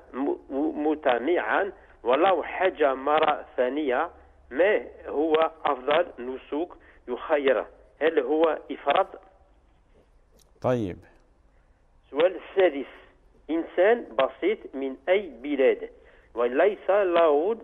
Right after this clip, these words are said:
Speaker 1: دين، العلم ديني ويتبع الشيخ رسمي في تلفاز رسمي ويتعلم منه، وهذا إنسان يكفي هذا الشيخ فقط لأنه ليس له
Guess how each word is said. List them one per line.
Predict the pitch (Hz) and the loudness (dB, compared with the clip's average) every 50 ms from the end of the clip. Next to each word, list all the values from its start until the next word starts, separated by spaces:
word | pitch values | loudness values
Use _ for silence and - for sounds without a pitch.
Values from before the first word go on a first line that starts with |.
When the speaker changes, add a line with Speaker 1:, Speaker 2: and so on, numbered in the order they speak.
| - - - | -12 -18 -14
Speaker 1:
دين، | 147 151 151 139 139 - _ 139 | -10 -8 -6 -8 -8 -8 _ -8
العلم | 135 127 117 120 165 208 208 - 127 | -2 0 2 2 2 2 0 -4 -8
ديني | 120 120 147 151 139 117 107 92 82 - - _ _ _ - - _ _ - | -8 -6 -6 -4 -4 -6 -8 -10 -12 -16 -20 _ _ _ -20 -20 _ _ -2
ويتبع | 123 143 160 147 135 131 - 180 170 135 131 156 170 190 190 - | 0 2 2 2 2 2 0 0 0 0 0 2 2 2 2 0
الشيخ | - - - - - - - - - 202 214 190 - - - - - - - - | -2 -8 -12 -14 -14 -10 -6 -2 0 2 2 0 0 -6 -20 -20 -20 -18 -8 -4
رسمي | 120 131 160 180 165 - - 165 165 180 202 196 | 0 0 2 0 0 -2 -4 -4 -4 -2 -4 -4
في | - - - 151 139 - - - | -6 -6 -6 -6 -6 -8 -10 -12
تلفاز | - 151 143 110 110 113 143 175 202 196 - - - - - - - | -10 -8 -8 -6 -2 2 2 2 2 2 -2 -8 -20 -20 -16 -8 -4
رسمي | 117 123 147 147 - - - 110 104 95 85 - _ _ _ - _ _ _ _ _ - | 0 0 0 0 -2 -4 -10 -14 -14 -14 -16 -18 _ _ _ -20 _ _ _ _ _ -2
ويتعلم | 135 151 151 147 - 175 160 143 139 151 165 170 175 185 190 202 190 156 151 | 0 2 2 2 2 2 2 4 4 4 4 4 2 0 0 -2 -4 -2 0
منه، | 160 156 135 113 - 113 107 87 - - _ _ - _ _ _ _ _ | 0 2 0 0 -2 -4 -6 -8 -10 -18 _ _ -20 _ _ _ _ _
وهذا | 135 135 135 180 214 214 185 196 190 - - | 0 2 4 4 4 4 4 2 0 0 -2
إنسان | 175 165 170 - - - 170 220 254 247 - 156 | -4 -6 -6 -4 -2 2 2 4 2 2 0 0
يكفي | 147 147 143 147 - - - 220 240 240 160 | 0 0 0 -2 -8 -12 -8 -4 -2 -2 -2
هذا | - 131 185 214 180 151 170 170 | 0 0 0 0 2 2 2 2
الشيخ | 165 151 - - 220 226 202 226 - - | 0 0 -4 -2 0 0 0 -2 -2 -2
فقط | 160 151 - - - 127 117 - - - - - - - _ _ | -2 -2 0 0 0 0 0 -2 -6 -20 -20 -20 -20 -20 _ _
لأنه | - 123 135 - - 220 233 233 226 214 196 165 143 165 208 240 254 196 | -6 -4 -4 -2 0 0 0 0 0 0 0 2 2 2 2 0 -2 -4
ليس | 135 131 156 208 247 262 233 - - | -4 -2 0 0 0 0 -2 -6 -6
له | 220 226 226 208 202 196 165 151 175 214 240 294 | -4 -4 0 2 2 2 2 2 -2 -4 -4 -8